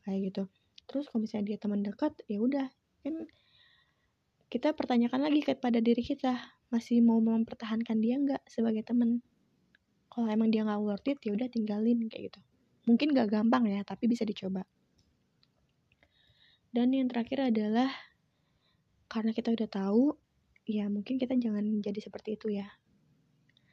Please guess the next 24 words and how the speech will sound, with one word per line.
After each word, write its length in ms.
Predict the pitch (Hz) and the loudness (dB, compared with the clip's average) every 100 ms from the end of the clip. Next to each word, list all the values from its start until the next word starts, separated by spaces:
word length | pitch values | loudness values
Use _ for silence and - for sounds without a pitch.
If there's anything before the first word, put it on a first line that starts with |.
| _ | _
Karena 320 | - 214 226 277 | -8 0 0 2
kadang-kadang 400 | 247 240 226 254 | 0 2 0 0
kita 200 | 269 262 | -2 -2
tuh 120 | 294 | -2
nggak 160 | 247 | -2
sadar, 320 | - 202 214 226 | -2 0 0 0
aku 240 | - 226 240 | -6 -4 -4
pun 200 | - 311 | -2 -4
masih 240 | 254 240 226 | -4 -2 -2
nggak 160 | - | -4
sadar 320 | - 202 220 233 | -4 -2 0 -2
gitu 200 | 220 208 | -2 -6
ya. 160 | 208 - _ _ _ _ _ _ _ _ _ _ _ _ _ _ _ _ _ _ - | -8 -12 _ _ _ _ _ _ _ _ _ _ _ _ _ _ _ _ _ _ -6
Mungkin 320 | 226 233 254 | -4 -2 -4
aku 180 | 247 226 | -4 -6
pernah 320 | - 226 226 - - | -4 -2 -2 -2 -4
kayak 360 | 214 214 277 | -2 0 -2
gitu, 400 | - 302 285 285 | 0 0 2 0
tapi 480 | 277 226 226 214 214 - _ _ _ _ _ _ | -2 -2 0 0 -4 -10 _ _ _ _ _ _
akunya 320 | 202 214 214 208 | -10 -6 -4 -4
nggak 160 | 208 | -6
sadar, 480 | 302 294 247 254 247 | -2 0 0 -2 -4
atau 240 | - 226 | -6 -4
mungkin 240 | 220 233 | -4 -4